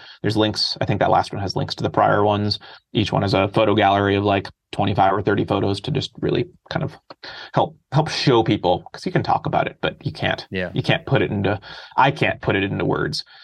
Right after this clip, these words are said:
Speaker 1: uh, just how amazing it is and just how diverse it is out there. So the photos tell more of that story.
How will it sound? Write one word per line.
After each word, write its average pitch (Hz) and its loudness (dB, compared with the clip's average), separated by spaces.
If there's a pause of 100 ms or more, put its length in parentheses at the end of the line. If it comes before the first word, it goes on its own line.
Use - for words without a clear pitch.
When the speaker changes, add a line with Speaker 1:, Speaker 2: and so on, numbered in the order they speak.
(180)
Speaker 1:
uh, 90 0
just - -4
how - 2
amazing 101 0
it 98 0
is 101 2
and 95 -2
just 101 -2
how 92 4
diverse 98 0
it 101 2
is 98 0
out 98 2
there. 98 0 (140)
So 98 2
the 110 0
photos 98 -2 (140)
tell 101 0
more 101 2
of 101 -4
that 101 2
story. 104 2